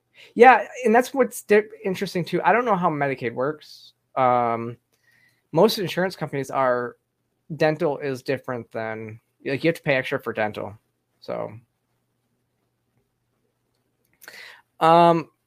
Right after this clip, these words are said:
but yeah, so, you know, what, what's really amazing though about this, like, this is, again, a Republican, um, who is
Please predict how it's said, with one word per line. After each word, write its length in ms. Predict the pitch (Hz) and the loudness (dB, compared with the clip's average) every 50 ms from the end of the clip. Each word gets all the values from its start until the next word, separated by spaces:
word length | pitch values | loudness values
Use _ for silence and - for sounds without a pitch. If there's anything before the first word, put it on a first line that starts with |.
| _ _ | _ _
but 140 | 196 208 202 | 4 4 6
yeah, 280 | 233 254 240 - - | 6 4 4 2 0
so, 560 | - - - 185 180 175 175 175 165 - - - _ _ _ _ _ _ _ _ _ _ _ _ _ _ _ _ _ _ _ - - _ _ _ _ _ _ _ _ _ _ _ _ | -4 -2 0 2 2 4 2 2 0 -2 -6 -12 _ _ _ _ _ _ _ _ _ _ _ _ _ _ _ _ _ _ _ -20 -20 _ _ _ _ _ _ _ _ _ _ _ _
you 120 | 185 170 | 0 2
know, 580 | 165 165 165 160 160 160 160 160 156 151 151 147 - _ _ _ _ _ _ _ - - - - - - - _ _ _ _ _ _ _ _ | 2 4 4 4 4 4 2 2 0 -2 -4 -10 -16 _ _ _ _ _ _ _ -20 -20 -20 -20 -20 -20 -20 _ _ _ _ _ _ _ _
what, 200 | 185 202 233 226 - - _ _ _ _ _ _ _ _ _ 196 | 4 4 4 4 4 -4 _ _ _ _ _ _ _ _ _ -8
what's 240 | 208 185 - - - | -8 -8 -8 -12 -10
really 540 | 196 220 247 269 285 294 269 240 220 - - - _ _ _ _ _ _ _ _ _ _ _ _ _ _ _ _ _ _ _ _ _ _ _ _ _ _ _ _ | 0 2 2 2 2 0 0 -2 -2 -4 -8 -14 _ _ _ _ _ _ _ _ _ _ _ _ _ _ _ _ _ _ _ _ _ _ _ _ _ _ _ _
amazing 800 | 196 190 190 196 214 240 269 285 285 254 202 180 160 143 123 117 | -4 -2 0 2 2 2 2 2 0 0 0 0 -2 -2 -2 -4
though 420 | 113 113 113 107 104 107 107 - - - | -4 -4 -4 -4 -4 -4 -6 -8 0 0
about 540 | 143 139 147 151 170 185 185 202 196 - _ _ _ _ _ | 0 4 6 8 8 10 8 8 4 0 _ _ _ _ _
this, 720 | 175 185 190 202 185 - - - - - - - - - - - _ _ _ | 0 2 2 2 0 -2 -2 -2 -2 -4 -4 -10 -14 -16 -20 -20 _ _ _
like, 200 | 196 190 170 165 | -2 -2 2 2
this 180 | 220 233 - | 2 2 2
is, 100 | 285 247 | 0 0
again, 400 | 233 208 185 185 175 147 135 131 - _ _ _ _ _ | 0 0 2 0 0 0 -2 -6 -10 _ _ _ _ _
a 40 | 165 | 0
Republican, 760 | 170 170 165 - 247 247 240 175 - 131 110 110 123 135 160 - _ _ _ _ _ _ _ _ _ _ _ _ _ _ _ _ _ _ _ _ _ _ _ _ _ _ _ _ _ _ _ - - _ _ _ _ _ _ _ _ _ _ _ _ _ | 0 0 0 -2 -2 -2 -2 -2 -2 -6 -8 -10 -10 -14 -16 -16 _ _ _ _ _ _ _ _ _ _ _ _ _ _ _ _ _ _ _ _ _ _ _ _ _ _ _ _ _ _ _ -18 -18 _ _ _ _ _ _ _ _ _ _ _ _ _
um, 400 | 247 262 175 165 156 151 151 - | -2 2 2 4 4 2 0 -2
who 240 | - 143 170 190 185 | -6 -4 0 0 2
is 240 | 175 160 139 135 | 2 0 -2 -4